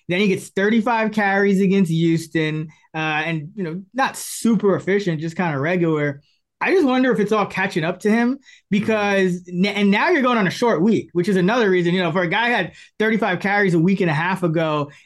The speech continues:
Speaker 1: and then just fifteen for twenty-two, uh, at home against what was on paper one of the worst run defenses in the league. You know, I,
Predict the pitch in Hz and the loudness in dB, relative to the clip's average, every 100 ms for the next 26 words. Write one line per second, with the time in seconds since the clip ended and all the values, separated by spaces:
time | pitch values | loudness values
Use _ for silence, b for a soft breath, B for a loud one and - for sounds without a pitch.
0 | 175 175 180 175 165 156 151 - - - | -4 0 0 0 -2 -2 -6 -6 -6 -6
1 | - 240 226 - - 220 220 214 214 175 | -6 -4 -4 -8 -2 2 4 2 0 -4
2 | - - 202 208 165 - - 202 170 143 | -6 -4 0 2 0 -2 0 2 2 0
3 | 131 b b b 160 - 190 240 - - | -4 b b b -10 -4 -2 -2 -4 -2
4 | 220 233 196 156 147 165 185 170 - - | 2 4 2 0 -2 -2 0 -2 -4 -14
5 | b b b _ 190 208 214 202 208 147 | b b b _ -4 -2 2 2 0 -2
6 | 220 330 277 190 185 196 175 160 202 190 | 0 0 2 2 4 4 2 2 0 0
7 | 175 180 175 175 170 156 147 151 143 - | 0 2 2 0 0 -2 -2 -6 -6 -12
8 | _ _ _ _ 233 208 175 156 233 233 | _ _ _ _ 0 2 2 2 2 4
9 | 190 160 147 - _ _ 175 165 160 170 | 4 2 0 -8 _ _ 0 0 0 -2